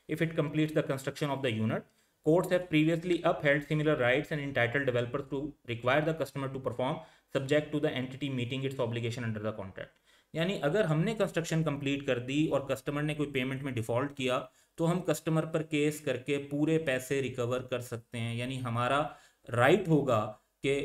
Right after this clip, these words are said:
इन्फोर्सेबल राइट होगा कि हम सारी की सारी कंसिडरेशन पूरे थ्री मिलियन कस्टमर से निकलवा सकते हैं।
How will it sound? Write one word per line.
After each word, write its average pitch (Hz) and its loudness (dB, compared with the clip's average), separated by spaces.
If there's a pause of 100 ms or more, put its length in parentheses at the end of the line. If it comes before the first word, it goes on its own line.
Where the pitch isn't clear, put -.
(120)
इन्फोर्सेबल 175 4
राइट 131 2
होगा 113 0
कि 110 -6
हम 143 -4
सारी 156 4
की 160 0
सारी 139 2
कंसिडरेशन 127 -4
पूरे 156 2
थ्री 156 0
मिलियन 143 -4
कस्टमर 135 -6
से 135 -6
निकलवा 107 -4
सकते - -18
हैं। 113 -16